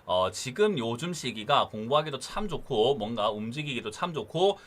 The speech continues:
움직일 준비를 해놓는 것이 굉장히 좋은 시기라고 생각이 들거든요. 그래서 여러분들 요즘 같은 시기에 조금, 어, 이 막 적극적으로 매매한다라기보다는 기회가 왔을 때 잡을 수 있는 정도의 순발력, 그리고 나의 에너지를 조금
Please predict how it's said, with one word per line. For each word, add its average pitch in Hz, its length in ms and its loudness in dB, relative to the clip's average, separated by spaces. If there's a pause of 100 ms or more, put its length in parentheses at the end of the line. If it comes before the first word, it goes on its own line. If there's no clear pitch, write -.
(140)
움직일 190 500 0
준비를 135 540 -2
해놓는 139 400 -4
것이 127 560 2
굉장히 156 280 0
좋은 107 220 -4
시기라고 147 400 0
생각이 127 280 -4
들거든요. 95 560 -2
그래서 95 200 -4
여러분들 113 460 0 (300)
요즘 127 240 -2
같은 170 220 0
시기에 107 560 0
조금, 123 480 0 (220)
어, 85 760 -2
이 90 140 -8
막 90 220 -8
적극적으로 147 580 0
매매한다라기보다는 113 1080 0 (200)
기회가 214 400 4
왔을 151 300 4
때 135 140 -2
잡을 196 380 0
수 - 100 -4
있는 120 160 -4
정도의 113 400 -2
순발력, 143 520 0
그리고 107 420 0
나의 113 420 4
에너지를 160 440 0
조금 147 380 0